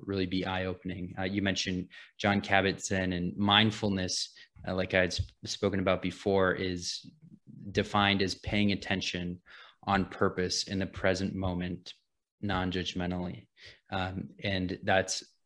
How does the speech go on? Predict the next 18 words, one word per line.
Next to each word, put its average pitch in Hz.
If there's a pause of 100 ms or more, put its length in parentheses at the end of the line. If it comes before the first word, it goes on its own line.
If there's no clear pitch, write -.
so 139
important 135
to 120
remember 104
because, 92
you 98
know, 92
it's, 95 (440)
it 113
can 110
seem 107
like, 90 (100)
oh, 107
it's 104
this -
sort 95
of, 92 (200)
um, 98